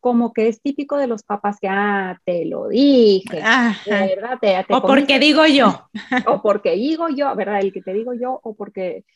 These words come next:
Speaker 1: o, o eso, ¿verdad? Que, "Ah, te comiste todos los dulces y ahora andas con el dolor estomacal, te lo dije". Y eso es, eso es estar en contra, es tú contra yo. Y, eh, y el samurái, este,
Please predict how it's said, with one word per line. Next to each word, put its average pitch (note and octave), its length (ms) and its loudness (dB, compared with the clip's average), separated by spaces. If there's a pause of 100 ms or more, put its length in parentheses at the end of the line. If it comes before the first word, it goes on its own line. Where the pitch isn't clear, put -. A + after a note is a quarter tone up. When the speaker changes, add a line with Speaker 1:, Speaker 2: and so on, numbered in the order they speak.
(220)
Speaker 1:
o, G#3+ 140 -6 (100)
o G3+ 180 -4
eso, F#3 240 -6
¿verdad? G3+ 200 -6
Que, B3+ 80 -10
"Ah, C4+ 160 -8
te G#3+ 100 -8
comiste A3+ 400 -6
todos A#3+ 280 -6
los A#3+ 160 -6
dulces C#4+ 320 -6
y A#3+ 40 -4
ahora A3+ 160 -6
andas G#3+ 260 -8
con G#3 160 -8
el G3 100 -6
dolor G3 260 -4
estomacal, F#3 640 -10
te E3+ 180 -4
lo - 160 -10
dije". F#3+ 400 -6
Y A3 100 -4
eso A#3+ 180 -10
es, - 200 -20
eso C#4+ 280 -16
es G#3+ 100 -14
estar G#3+ 240 -18
en G#3+ 120 -10
contra, G3+ 480 -16 (420)
es G3+ 220 -8
tú C4 160 -6
contra G#3+ 340 -8
yo. - 220 -12 (520)
Y, C4 380 -8
eh, A3 440 -8
y A#3+ 120 -6
el A#3+ 140 -8
samurái, B3+ 720 -8 (400)
este, G3 800 -8